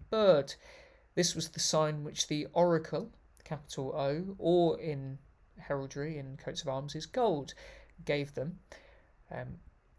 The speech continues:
and if we have a look at the tricking, that's using one or two letters to represent the colours in a coat of arms. You'll notice A for argent, which is silver,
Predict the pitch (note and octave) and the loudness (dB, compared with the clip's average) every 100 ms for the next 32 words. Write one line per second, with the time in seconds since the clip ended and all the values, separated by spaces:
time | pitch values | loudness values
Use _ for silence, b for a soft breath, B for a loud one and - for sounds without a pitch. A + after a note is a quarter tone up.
0 | _ F3 G3 A#3 A3 G3+ A3+ A#3 - D#3+ | _ -10 -6 -2 2 4 4 4 0 -4
1 | D3 C#3+ - - E3+ E3+ C#3+ D#3 G3+ - | -4 -4 -10 -2 -2 -2 -4 -4 -4 -6
2 | E3+ E3+ D3+ D3 C#3 C#3 D3 - D#3 D3+ | -4 -2 -2 -2 -2 -8 -12 -14 -2 0
3 | D3 D3+ C#3+ C#3 - D#3 C#3+ C#3 - C#3+ | 2 -2 -6 -8 -6 -4 -2 -4 -4 -8
4 | - D3 C#3 - - B2+ - - - E3+ | -6 -4 -4 -4 -8 -8 -12 -14 -2 2
5 | D#3+ D#3 A3 - - - D3 C3 B2+ C#3+ | 2 2 -2 -4 -6 -8 -8 -8 -10 -14
6 | C#3+ C3+ C#3 C#3 C3 C3 D#3 A3 - B | -8 -8 -8 -8 -6 -6 -8 -8 -10 B
7 | B B B _ _ A#3 D#3+ D#3+ D#3+ - | B B B _ _ -8 -4 -2 -4 -4
8 | D#3 - - - E3 E3+ E3+ E3 B2 A#2 | -4 -4 -8 0 2 4 2 0 -2 0
9 | C#3+ D#3 E3 E3+ - - C3 - - D#3+ | 0 0 -4 -6 -10 -14 -8 -4 4 4
10 | D#3 D3+ | 4 2